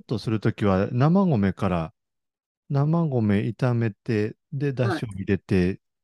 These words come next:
Speaker 1: なんか、二十分ぐらいグツグツっとやるっていう感じなんで、
Speaker 2: はい。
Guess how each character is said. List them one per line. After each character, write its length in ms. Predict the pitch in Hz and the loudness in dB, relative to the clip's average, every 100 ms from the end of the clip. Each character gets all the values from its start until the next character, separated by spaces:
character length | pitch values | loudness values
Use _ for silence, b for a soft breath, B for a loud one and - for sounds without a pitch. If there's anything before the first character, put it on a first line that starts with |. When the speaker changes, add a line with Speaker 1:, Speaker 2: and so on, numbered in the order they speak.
| _ | _
Speaker 1:
な 160 | 135 107 | -2 -2
ん 20 | |
か、 180 | - 87 - | -2 -6 -2
二 160 | 107 | -2
十 140 | 107 131 | 0 -2
分 260 | - 135 | 0 0
ぐ 60 | 120 | 2
ら 140 | 92 | 0
い 140 | 82 - 135 - _ | -2 -8 -16 -18 _
グ 180 | 117 113 | -6 0
ツ 80 | 127 | 0
グ 60 | 117 | 2
ツ 100 | 117 | 0
っ 20 | - | 0
と 260 | 107 82 87 _ _ _ _ - | 0 0 -2 _ _ _ _ 0
や 140 | 117 | 2
る 80 | 107 | 2
っ 40 | |
て 200 | 101 - | 0 -2
い 40 | 92 | -2
う 40 | |
感 220 | - 95 | 0 0
じ 80 | 87 | 0
な 120 | 87 | 0
ん 120 | 80 80 | 0 0
で、 280 | 90 80 - _ _ _ | 0 -2 -8 _ _ _
Speaker 2:
は 220 | 202 | -4
い。 40 | 185 | -4